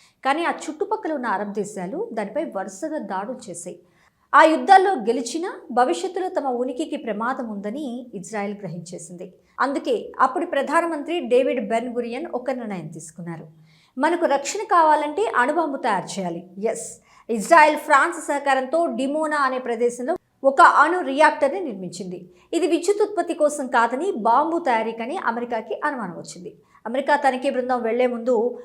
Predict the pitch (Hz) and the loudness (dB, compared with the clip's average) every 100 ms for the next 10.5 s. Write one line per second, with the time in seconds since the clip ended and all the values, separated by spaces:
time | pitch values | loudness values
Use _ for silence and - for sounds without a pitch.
0 | - 269 220 311 277 359 277 277 269 294 | -8 -6 0 2 2 2 0 0 -2 2
1 | 294 233 - 294 294 262 233 233 226 202 | 2 2 0 -4 -2 -4 -2 0 0 -2
2 | 196 220 254 269 269 240 226 254 311 359 | -2 -2 0 -4 -2 -2 0 2 4 4
3 | 349 339 240 240 233 - 320 202 180 190 | 0 2 0 2 0 2 -2 -2 -8 -8
4 | 175 - 208 202 247 240 285 339 226 247 | -12 -12 -10 -2 -2 -2 -6 -6 2 2
5 | 247 285 294 320 - 233 240 190 185 190 | 2 -6 -8 -10 -8 -8 -6 -6 -6 -6
6 | 170 - 190 226 233 226 _ _ - 180 | -8 -8 -8 -8 -10 -14 _ _ -12 -12
7 | 185 269 247 220 285 294 214 185 185 190 | -12 -8 -6 -6 -8 -8 -4 -6 -6 -8
8 | 170 170 165 - _ _ 175 220 247 247 | -6 -8 -10 -18 _ _ -8 -6 -4 -2
9 | 220 208 208 269 294 214 220 247 240 220 | -2 -6 -6 -4 -4 -4 -2 -2 -4 -10
10 | 180 180 196 202 180 | -8 -8 -6 -8 -8